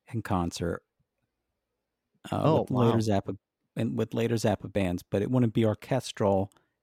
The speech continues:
Speaker 1: It was just,
Speaker 2: Mm-hmm.
Speaker 1: which made it more unique. And I think it's one of the, uh, it's a pretty overlooked piece in his career.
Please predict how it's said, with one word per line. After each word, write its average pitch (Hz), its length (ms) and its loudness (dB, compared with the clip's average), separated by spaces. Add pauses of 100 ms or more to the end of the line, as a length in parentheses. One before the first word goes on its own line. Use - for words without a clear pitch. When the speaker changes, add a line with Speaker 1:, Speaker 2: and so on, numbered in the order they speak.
(360)
Speaker 1:
It 127 80 -4
was 117 140 -2
just, 120 260 0
Speaker 2:
Mm-hmm. 117 80 -4
Speaker 1:
which 98 240 -4 (160)
made 117 220 4
it 101 120 -2 (260)
more 120 160 2
unique. 101 560 0 (440)
And 117 140 -4
I 117 60 0
think 123 300 -6
it's - 180 -18
one 117 120 0
of 113 60 0
the, - 960 -12
uh, 120 240 -2 (280)
it's - 100 -14
a 139 40 -4
pretty 151 380 -2
overlooked 123 500 -2 (1000)
piece 113 320 -2
in 107 120 0
his 101 140 -4
career. 101 640 -2